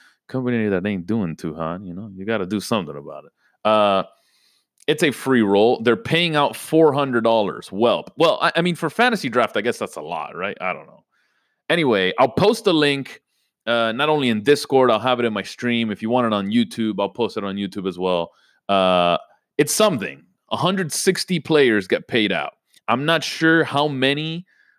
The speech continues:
are gonna be in this free roll. I'm not sure this is gonna be announced.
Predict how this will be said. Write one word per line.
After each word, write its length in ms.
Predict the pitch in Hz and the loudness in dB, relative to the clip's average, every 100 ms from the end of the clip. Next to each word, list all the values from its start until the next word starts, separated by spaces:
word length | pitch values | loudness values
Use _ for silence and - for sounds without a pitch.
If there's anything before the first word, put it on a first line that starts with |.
| _ | _
are 80 | 127 | 2
gonna 180 | 147 143 | 2 2
be 140 | 143 | 0
in 80 | 151 | 0
this 100 | 143 | -4
free 240 | - 151 | 0 0
roll. 360 | 151 151 156 151 _ _ | 4 4 2 -2 _ _
I'm 220 | 92 98 110 | -8 -6 -4
not 220 | 131 135 | -6 -6
sure 240 | - 143 | 2 4
this 160 | 139 123 | 4 0
is 80 | 120 | -4
gonna 180 | 135 | -4
be 140 | 123 127 | 0 0
announced. 540 | 120 127 131 - - | 0 -2 -4 -10 -18